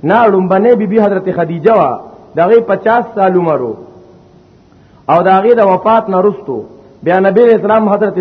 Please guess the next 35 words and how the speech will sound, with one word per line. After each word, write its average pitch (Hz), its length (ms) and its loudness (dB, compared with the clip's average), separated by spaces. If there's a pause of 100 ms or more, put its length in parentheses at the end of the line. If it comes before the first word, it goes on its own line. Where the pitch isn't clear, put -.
سودا 170 380 0 (800)
او 175 140 2
دارنګه 214 460 0
حضرت 208 280 0
عائشه 180 380 0
په 190 120 -4
نکاح 170 320 0
اغوستي 139 320 -6
وو. 110 80 -12 (500)
په 156 80 -2
دغه 180 220 0
وخت 226 220 0
کې 214 80 2
د 185 160 0
نبی 185 220 0
علیہ 196 180 4
السلام 202 380 -2
عمر 220 300 0 (720)
دا 180 160 0
چون 233 460 0 (100)
سالو 139 340 -2 (540)
او 165 180 2
دو 180 180 0
بیبیانې 196 640 0
په 165 80 -2
دغه 160 180 0
عمر 139 260 -4
کې. 110 200 -14 (460)
او 156 120 2
د 180 120 0
دغه 247 240 0
ځای 202 180 2
نه 185 80 0
بیا 208 220 2
د 196 80 0